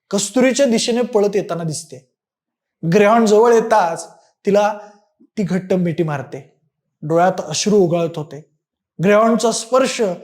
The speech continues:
त्यांना अक्षरशः सुखावत होता. ऊर भरून आलं होतं. कित्येक दिवसांची चिंता संपली होती. म्हणजे हा सीन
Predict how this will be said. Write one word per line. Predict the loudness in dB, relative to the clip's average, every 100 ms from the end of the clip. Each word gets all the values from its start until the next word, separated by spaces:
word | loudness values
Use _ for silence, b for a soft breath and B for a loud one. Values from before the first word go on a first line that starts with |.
| B B B -8
त्यांना | -4
अक्षरशः | -4 -4 -2 -2 -2
सुखावत | -4 -4 -4 -4 -6
होता. | -12 -14 -20 _ _ _ _ 0
ऊर | 2 4
भरून | 2 0 -2
आलं | -4 -4
होतं. | -8 -14 _ _ _ _ _
कित्येक | -8 0 2 4
दिवसांची | 4 2 2 2 0 -4
चिंता | 0 0 2 2
संपली | 2 -2 0 -4
होती. | -4 -10 -20 _ b b b 0
म्हणजे | 4 4
हा | 4
सीन | 2 2 2 0